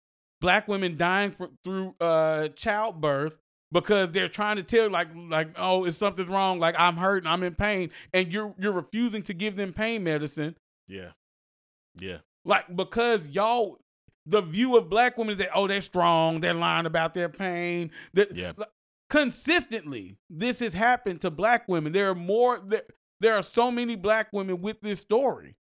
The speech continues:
Speaker 2: Right.
Speaker 1: about how
Speaker 2: Right.
Speaker 1: doctors have refused to give, re-, are refusing to give them pain medication.
Speaker 2: Mm-hmm.
Speaker 1: Because they, "Oh, you can take it. Oh, it's okay."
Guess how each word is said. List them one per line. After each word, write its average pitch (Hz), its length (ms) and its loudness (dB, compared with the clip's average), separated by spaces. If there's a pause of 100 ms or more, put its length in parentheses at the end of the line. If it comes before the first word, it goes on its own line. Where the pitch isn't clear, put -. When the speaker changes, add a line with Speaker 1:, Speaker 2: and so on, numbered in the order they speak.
(140)
Speaker 2:
Right. 80 320 -6 (200)
Speaker 1:
about 190 260 2
how 208 160 2
Speaker 2:
Right. 156 80 -6
Speaker 1:
doctors 196 340 0
have 196 220 0
refused 190 460 -6
to 190 60 -6
give, 202 300 -4
re-, 170 220 -6 (140)
are 180 140 0
refusing 202 420 -4
to 190 60 -4
give 185 240 -4
them 190 140 -6
pain 226 360 -6
medication. 151 760 -6 (340)
Speaker 2:
Mm-hmm. 78 460 -14 (1040)
Speaker 1:
Because 196 280 2
they, 202 160 -2
"Oh, 214 240 6
you 220 120 -2
can 202 140 -12
take 202 240 -2
it. 202 140 -4
Oh, 214 260 4
it's 214 140 -4
okay." 208 440 0